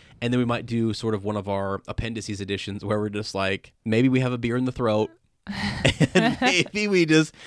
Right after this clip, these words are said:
Speaker 1: let loose with some of our sillier ideas and thoughts surrounding this series. So, I do, if you are listening and you like this show, though,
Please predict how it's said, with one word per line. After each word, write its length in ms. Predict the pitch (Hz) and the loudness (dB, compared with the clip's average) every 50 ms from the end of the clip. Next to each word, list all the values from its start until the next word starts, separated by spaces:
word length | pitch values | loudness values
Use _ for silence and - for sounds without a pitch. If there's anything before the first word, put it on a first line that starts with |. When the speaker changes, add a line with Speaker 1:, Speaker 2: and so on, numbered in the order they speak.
| - - 151 - | -14 -12 -10 -4
Speaker 1:
let 320 | - 131 147 156 160 123 | 4 6 8 8 8 6
loose 320 | 135 139 143 143 143 135 - | 6 6 8 8 8 6 4
with 100 | 131 120 | -2 0
some 160 | - 135 131 | 2 2 2
of 120 | 127 120 | 4 4
our 120 | 120 120 117 | 2 2 2
sillier 580 | - - 139 131 127 127 123 120 120 117 - - | 2 2 2 2 4 2 2 2 2 0 0 0
ideas 520 | 110 110 113 107 113 110 110 110 107 107 | 0 0 0 0 0 2 2 2 0 -2
and 140 | 107 107 - | -6 -6 -2
thoughts 420 | 104 101 95 95 - - - - - - | -2 0 0 -2 -4 -6 -12 -12 -12 -8
surrounding 460 | - 110 98 98 98 101 101 101 98 | -4 -2 0 0 0 -2 -4 -6 -6
this 340 | 101 101 101 101 - - - - | -6 -6 -6 -6 -10 -14 -18 -20
series. 500 | - - - 50 - - - - - - _ _ _ _ | -14 -10 -10 -8 -8 -10 -12 -14 -18 -20 _ _ _ _
So, 340 | - - 101 87 87 - _ _ _ - _ _ _ - - - - - | -6 -4 -4 -4 -6 -10 _ _ _ -20 _ _ _ -20 -20 -14 -2 0
I 100 | 139 139 | 0 2
do, 300 | 117 156 175 180 202 196 | 2 4 2 4 4 2
if 140 | 143 123 | 0 0
you 180 | 135 160 175 - | 0 0 2 2
are 140 | - 139 131 | 4 4 2
listening 360 | 131 143 139 - 143 131 120 | 2 0 -2 0 -2 -2 -2
and 80 | 110 110 | -2 -4
you 80 | 110 107 | -6 -4
like 260 | 101 101 104 107 - | -4 -4 -4 -4 -6
this 140 | - 120 - | -8 -8 -6
show, 220 | - 120 117 120 | -4 -4 -4 -2
though, 260 | 117 120 123 123 123 | -2 -2 -4 -4 -6